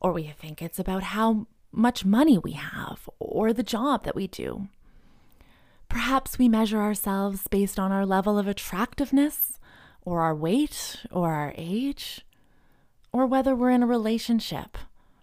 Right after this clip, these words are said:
or whether we have children. But what if I told you none of this matters?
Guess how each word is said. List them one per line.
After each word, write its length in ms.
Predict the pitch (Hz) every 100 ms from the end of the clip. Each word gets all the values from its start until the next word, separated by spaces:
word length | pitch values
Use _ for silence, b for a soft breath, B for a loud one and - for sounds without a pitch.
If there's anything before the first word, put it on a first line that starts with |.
| - -
or 100 | 185
whether 280 | 190 190
we 120 | 185 180
have 220 | 180 -
children. 880 | - - 233 233 - - - 190 190 - - - - - - - - - -
But 160 | 269 294
what 140 | 392
if 140 | 403
I 80 | 359
told 320 | - - 196
you 80 | 196
none 160 | 170 160
of 100 | 151
this 180 | 151 160
matters? 440 | 147 180 226